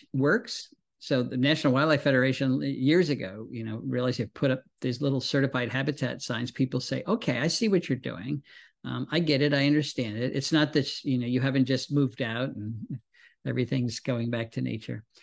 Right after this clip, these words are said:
Uh, so signs can help, but, um, it's, it's communication. Um, we have the ability through social media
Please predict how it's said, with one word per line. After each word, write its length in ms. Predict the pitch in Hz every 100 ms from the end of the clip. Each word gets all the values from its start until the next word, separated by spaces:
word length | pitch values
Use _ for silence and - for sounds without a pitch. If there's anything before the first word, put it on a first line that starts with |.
| - - _ -
Uh, 200 | 131 135
so 140 | 147
signs 380 | 143 185 208 196
can 160 | 214 180
help, 360 | 160 151 151 -
but, 300 | 143 139 139 _ -
um, 340 | 135 135 135 - _ _ _ _ _ _ _ _ _ _ _ _ _ _ - _ _ _ _
it's, 380 | 220 214 - -
it's 220 | 175 170
communication. 1160 | - 175 190 226 220 170 220 285 - 123 127 131 _ -
Um, 440 | 131 135 135 139 127 _ _ _ _ _ _ _ _ _ _ _ _ _ _
we 220 | - 190 247
have 220 | 254 233
the 120 | 190
ability 480 | 135 165 247 214 131
through 160 | - 135
social 420 | - 202 214 131
media 640 | 127 160 247 - - 127